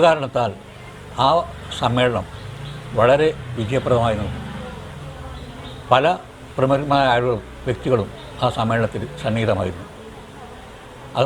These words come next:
പത്രങ്ങളെല്ലാം തന്നെ, മാധ്യമങ്ങളെല്ലാം തന്നെ നന്നായിട്ട് അത് കവർ ചെയ്തു. അന്നു മുതലാണ് ഞാൻ ഡോക്ടർ മുരളി സാറുമായിട്ടുള്ള ബന്ധമുണ്ടാകുന്നത്. അത്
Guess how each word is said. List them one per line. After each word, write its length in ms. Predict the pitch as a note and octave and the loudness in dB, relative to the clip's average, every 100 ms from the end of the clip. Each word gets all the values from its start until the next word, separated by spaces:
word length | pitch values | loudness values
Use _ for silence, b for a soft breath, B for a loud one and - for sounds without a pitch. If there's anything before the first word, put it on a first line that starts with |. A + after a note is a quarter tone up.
| C3 | 4
പത്രങ്ങളെല്ലാം 560 | - D3 D3+ C#3+ C3+ B2+ | 2 0 4 6 4 4
തന്നെ, 220 | C3 C3 C3 - - B2+ | 0 2 0 -4 0 2
മാധ്യമങ്ങളെല്ലാം 580 | C3 B2+ B2 A#2+ A#2 A#2 | 4 4 6 6 4 2
തന്നെ 180 | A2+ G#2+ - | 0 -2 -2
നന്നായിട്ട് 340 | G#2 A2 G2 G2+ | 0 0 0 -4
അത് 80 | G2 - | -4 -2
കവർ 180 | G2 G2+ | 0 0
ചെയ്തു. 180 | F#2+ - - - - - - - - - - - - - - - C3+ | -4 -6 -16 -20 -20 -20 -18 -20 -20 -20 -20 -18 -18 -18 -18 -6 0
അന്നു 140 | D#3 F3 | 2 4
മുതലാണ് 380 | D#3 C#3 C3 C3 C3 - - - - - - - - C#3+ | 6 6 6 2 0 -6 -12 -16 -16 -16 -16 -16 -12 -2
ഞാൻ 160 | B2 A#2+ A#2 - - - - - - | 2 2 0 -8 -16 -16 -16 -14 0
ഡോക്ടർ 200 | A#2+ G2+ B2 | 0 2 0
മുരളി 180 | A2+ B2+ A2+ | 2 2 4
സാറുമായിട്ടുള്ള 460 | A#2 A2 - A2+ G#2+ - - - - - - A#2+ | 4 4 0 0 0 -2 -14 -14 -14 -12 -2 2
ബന്ധമുണ്ടാകുന്നത്. 720 | A2+ A2+ A2 G2 F#2 F2+ - - - - - - - - - - - - - - - | 4 2 2 0 -2 -6 -10 -12 -12 -14 -14 -12 -12 -12 -12 -12 -12 -12 -12 -10 0
അത് 100 | C3+ | 4